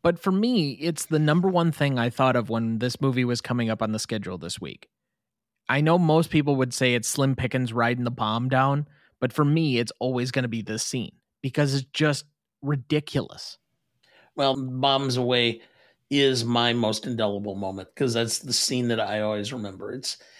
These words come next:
Speaker 2: it represents the stupidity of us. We're <laughs> just, we would rather, uh, ride the bomb down to destruction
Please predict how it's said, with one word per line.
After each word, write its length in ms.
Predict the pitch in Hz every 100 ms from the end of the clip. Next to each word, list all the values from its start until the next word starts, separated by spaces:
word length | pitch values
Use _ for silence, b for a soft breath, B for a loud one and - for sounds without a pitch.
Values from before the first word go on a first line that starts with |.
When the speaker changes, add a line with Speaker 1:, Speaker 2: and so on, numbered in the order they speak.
| B
Speaker 2:
it 140 | 139 139
represents 800 | 151 156 165 143 131 139 135 -
the 360 | 131 123 110 90 - -
stupidity 1000 | - - - 117 190 131 131 117 107 - _ _
of 220 | - 120 120
us. 260 | 120 -
We're 160 | 135 113
<laughs> 20 |
just, 460 | - - 175 - B B B _
we 120 | 147
would 160 | 143 135
rather, 680 | 135 117 - 170 143 135 127
uh, 200 | 120 117 -
ride 340 | - 131 147 135
the 60 |
bomb 520 | 131 127 131 131 131 117
down 540 | 120 120 110 104 104 - _ _ _
to 100 | 131
destruction 1000 | 123 120 - - 131 127 - 113 101